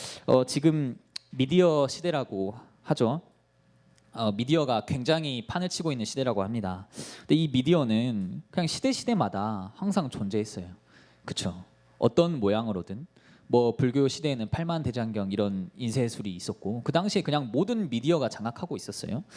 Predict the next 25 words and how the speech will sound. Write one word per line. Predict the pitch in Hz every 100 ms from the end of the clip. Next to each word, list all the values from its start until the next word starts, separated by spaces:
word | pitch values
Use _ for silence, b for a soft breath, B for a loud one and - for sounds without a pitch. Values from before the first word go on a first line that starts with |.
| B B B
단지 | 147 156 180 180 -
계속 | 208 214 -
발전하고 | 131 - 202 202 131
있을 | -
뿐인데, | - 156 156 95 98 113 98 - B B B B B
어, | 117 120
중요한 | - 139 185 240 208
건 | 139 123 107
그 | - 107
미디어 | 113 110 180
안에 | 117 95 120
있는 | 123 98 90
콘텐츠인 | 202 196 254 - 165
것 | -
같아요. | - - - _ B B B B
어, | - 50 50 - - B
내가 | 143 156 135
무엇에 | 104 127 190 185
집중할 | - - 113 117
거냐, | 143 87 82 85 90 - -
내가 | 110 120 104
어떤 | 120 - 208
거에 | 202 135
집중할 | - - 107 113
거냐. | 113 87 90